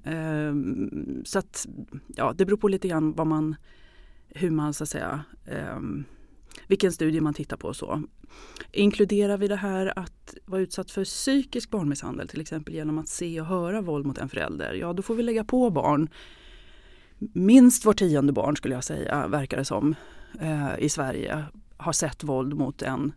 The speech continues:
närstående person, mot en vuxen, en förälder hemma. Så att, ja, så att hur vi definierar våld får också betydelse för hur många barn som vi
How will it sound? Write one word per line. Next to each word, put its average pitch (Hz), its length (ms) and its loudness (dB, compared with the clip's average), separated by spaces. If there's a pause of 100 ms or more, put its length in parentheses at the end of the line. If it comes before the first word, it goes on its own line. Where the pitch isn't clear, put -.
närstående 139 500 -2
person, 131 280 -6
mot 127 180 -4
en 139 80 -2
vuxen, - 340 -6
en 151 80 0
förälder 139 340 -6
hemma. - 320 -6
Så 185 100 -2
att, - 260 -8 (880)
ja, 156 180 2 (320)
så - 140 0
att 190 120 0
hur 220 180 8
vi 208 120 4
definierar 214 480 4
våld 196 260 4
får 190 100 0
också 175 180 -2
betydelse 160 380 -4
för 147 200 -2
hur 151 80 0
många 151 220 4
barn 147 420 0
som 151 180 -6
vi 147 240 -2